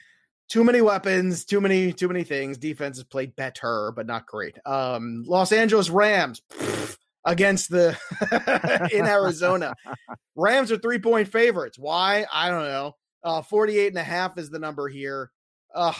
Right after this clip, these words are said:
Speaker 1: I hate the Rams. I hate them so much.
Speaker 2: <laughs>
Speaker 1: I don't think Kyler Murray's really healthy right now.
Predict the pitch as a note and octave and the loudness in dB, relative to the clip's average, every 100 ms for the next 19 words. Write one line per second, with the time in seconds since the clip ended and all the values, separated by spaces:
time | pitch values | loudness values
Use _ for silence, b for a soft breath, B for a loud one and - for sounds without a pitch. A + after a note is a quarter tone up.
0 | - D#3 C#3 F3 F3+ F3 E3+ E3+ E3 C#3 | -6 -6 -4 -4 -2 0 0 -2 -4 -8
1 | D3 E3 C3+ - - D#3 E3 E3 C#3+ C#3+ | -8 -10 -10 -12 -8 -4 -4 -2 -4 -2
2 | - F3 - F#3 D#3+ - D#3+ D#3 D3+ F3+ | 0 0 2 2 2 2 2 2 2 2
3 | G3+ A3 G3+ - F#3 F#3 F3 E3+ E3+ D3+ | 2 0 -4 -2 -2 0 -2 0 0 -2
4 | C#3+ D#3+ D3+ D3 D#3 D#3 D3 C#3+ C3+ C#3 | -6 -6 -4 -4 -4 -4 -4 -2 -2 -4
5 | C3 C3+ D#3 | -2 -2 -4